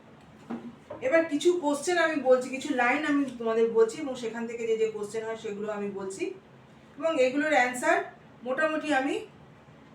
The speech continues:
আগের কোশ্চেনগুলো আলোচনা করার সময় সেই অ্যান্সারগুলো আমি আলোচনা করে দিয়েছি এবং এই যে লাইনগুলো আমি বলবো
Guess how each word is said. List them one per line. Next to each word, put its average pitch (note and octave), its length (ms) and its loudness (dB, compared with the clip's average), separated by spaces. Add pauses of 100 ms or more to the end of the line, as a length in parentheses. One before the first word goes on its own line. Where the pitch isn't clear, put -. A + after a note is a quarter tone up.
(260)
আগের A#3 320 2
কোশ্চেনগুলো C4+ 460 -4
আলোচনা B3 380 2
করার B3 220 -2
সময় C4+ 260 -6
সেই C4 120 -4
অ্যান্সারগুলো A3 380 -6
আমি A3+ 120 -2
আলোচনা G#3 340 -6
করে G#3 240 -6
দিয়েছি A#3+ 300 -6 (840)
এবং A3 240 -4
এই A3+ 200 0 (580)
যে A3 100 -2 (100)
লাইনগুলো A3 420 -2
আমি A3+ 240 0
বলবো F#3+ 380 4